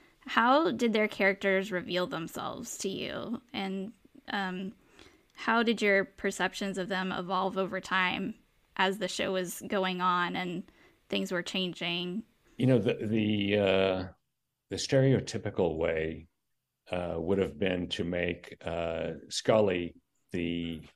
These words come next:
Speaker 2: uh, believer and Mulder the skeptic. Uh, I think that, uh, is more of a sort of consistent, gender consistent choice. Uh, so, uh, it, it was,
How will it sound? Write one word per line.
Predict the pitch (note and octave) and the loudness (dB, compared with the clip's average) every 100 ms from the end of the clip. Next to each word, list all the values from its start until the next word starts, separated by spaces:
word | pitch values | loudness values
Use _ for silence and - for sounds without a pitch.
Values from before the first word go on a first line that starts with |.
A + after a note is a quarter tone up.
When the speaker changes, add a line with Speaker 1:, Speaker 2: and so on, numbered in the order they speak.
| D#2+ | -10
Speaker 2:
uh, | D#2+ D#2 D#2 D2+ D#2 - _ _ _ _ | -8 -8 -10 -12 -14 -18 _ _ _ _
believer | G2 G#2 A2 F2+ E2+ D#2+ | 2 4 4 2 0 0
and | E2 F2 | -2 -2
Mulder | F#2 G2 F2 E2 D#2+ | 2 2 0 -2 -2
the | C#2+ E2 D#2+ | -6 -6 -4
skeptic. | - - F#2+ - D2+ - - _ _ _ | -4 -4 -4 -6 -12 -12 -20 _ _ _
Uh, | E2+ E2+ D#2+ E2 | -8 -6 -6 -6
I | |
think | E2+ G2+ F#2 | -6 -4 -2
that, | F#2 F2 E2+ - E2+ | 0 -2 -2 -6 -4
uh, | E2 E2+ D#2+ D#2+ D#2 | -2 -2 -2 -4 -4
is | E2 - | -6 -6
more | F2 E2+ F2 | -4 0 2
of | E2 | 2
a | E2+ E2 E2 E2 | 0 -2 -2 -6
sort | - - - E2+ | -10 -14 -10 -10
of | D#2+ C#2+ | -8 -10
consistent, | - E2+ - - F2 E2 - | -10 -6 -4 -6 -6 -8 -10
gender | D2+ G2 G2 F2 | -4 -2 -2 -4
consistent | - E2 - F2 - D#2+ D#2 - _ _ _ | -8 -10 -8 -8 -8 -10 -10 -18 _ _ _
choice. | - G#2 E2 D#2+ - - _ _ - | 0 0 0 -4 -10 -12 _ _ -6
Uh, | F2+ F2 | -2 -2
so, | - A#2 G2+ F#2+ - F#2+ | 0 2 4 2 -2 -4
uh, | F2+ F2+ F2+ F2+ E2+ - _ _ _ _ _ _ _ _ | -2 -2 -2 -4 -6 -10 _ _ _ _ _ _ _ _
it, | G2+ - | -8 -4
it | G#2 G2 | -2 0
was, | G#2 F2 D2+ - | 0 0 -6 -12